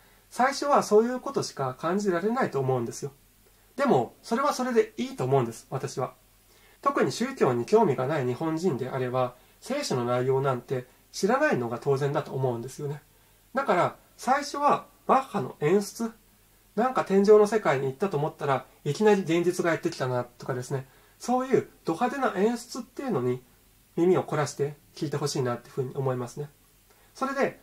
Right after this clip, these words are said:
この音楽面白いなっていうふうに思ったら、興味が出てきたら、新約聖書の中身とか読んでみると助けになるんじゃないかなっていうふうに思います。ということで、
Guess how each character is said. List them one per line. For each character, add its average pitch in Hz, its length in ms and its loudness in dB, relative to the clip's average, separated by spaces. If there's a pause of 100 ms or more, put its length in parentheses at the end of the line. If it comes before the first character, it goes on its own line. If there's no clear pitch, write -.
(160)
こ 214 120 2
の 233 120 4
音 247 100 6
楽 151 180 0
面 156 160 4
白 240 200 0
い 202 40 4
な 185 140 6
っ 190 100 -2
て - 80 -20
い - 40 -20
う - 20 -16
ふ 147 80 -2
う 131 40 0
に 123 100 -6
思 208 180 2
っ 285 100 -2
た 226 140 -2
ら、 202 220 0 (280)
興 294 200 2
味 247 80 0
が 202 100 2
出 247 80 0
て 247 140 -4
き - 80 -16
た 226 120 0
ら、 262 220 0 (500)
新 190 220 6
約 170 180 2
聖 160 160 0
書 139 100 -4
の 120 80 -2
中 127 240 0
身 120 120 -2
と 131 100 -6
か 185 220 -8 (120)
読 160 140 0
ん 143 40 0
で 131 100 0
み 127 100 0
る 123 100 -2
と 160 260 -2
助 143 280 -4
け 131 40 -2
に 127 60 -4
な 131 100 0
る 127 80 -2
ん 117 40 -4
じ 120 80 -6
ゃ 127 40 -6
な 123 120 -6
い 117 40 -14
か 135 120 -10
な 151 140 -2
っ 190 60 -10
て 165 120 -14
い - 20 -8
う - 40 -20
ふ 139 80 -4
う - 20 -2
に 131 180 -10
思 131 160 -4
い 123 40 -4
ま 123 120 -8
す。 - 180 -20 (640)
と - 80 -2
い 269 40 -2
う 269 60 -4
こ 294 80 -2
と 180 120 -2
で、 127 240 -2